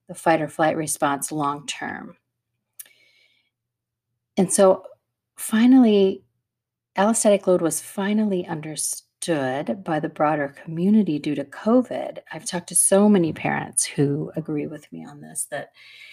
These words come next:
just like me, um, they, <laughs> about a year ago, thought, "Hey,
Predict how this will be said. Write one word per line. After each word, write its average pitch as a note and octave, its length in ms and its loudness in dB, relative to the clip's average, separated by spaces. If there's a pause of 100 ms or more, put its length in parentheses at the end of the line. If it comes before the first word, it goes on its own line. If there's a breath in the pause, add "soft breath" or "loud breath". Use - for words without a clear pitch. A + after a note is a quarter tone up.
(300 loud breath)
just F#3+ 300 2
like E3+ 320 0
me, F3 640 4
um, D3+ 360 -10 (120)
they, E3 600 -6 (380 loud breath)
<laughs> - 380 -10
about E3+ 200 6
a E3+ 80 8
year F3+ 300 8
ago, E3 360 4
thought, E3 400 -2
"Hey, B3+ 800 2